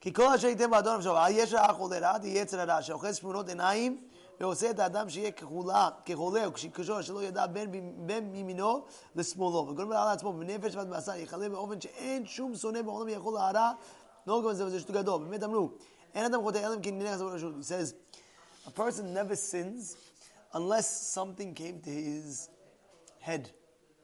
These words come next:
Right? רוח שטות. שמישהו שותה, לפעמים יביאהו שטותו להיות מעבד עצמו לדעת, רבנן זמן. מי שיש לו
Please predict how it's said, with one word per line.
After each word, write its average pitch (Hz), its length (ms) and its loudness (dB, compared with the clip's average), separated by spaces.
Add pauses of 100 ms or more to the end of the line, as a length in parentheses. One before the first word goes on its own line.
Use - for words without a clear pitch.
(760)
Right? 160 320 0 (540)
רוח 185 380 2
שטות. - 400 -6 (1120)
שמישהו 233 600 -2
שותה, 190 340 -2 (1200)
לפעמים 190 360 2
יביאהו 208 340 2
שטותו 196 400 0
להיות 185 360 -2
מעבד 160 420 -2
עצמו 170 280 -6
לדעת, 151 300 -2
רבנן 143 300 -8
זמן. 131 180 -12
מי 180 160 -8
שיש 196 240 -2
לו 196 140 0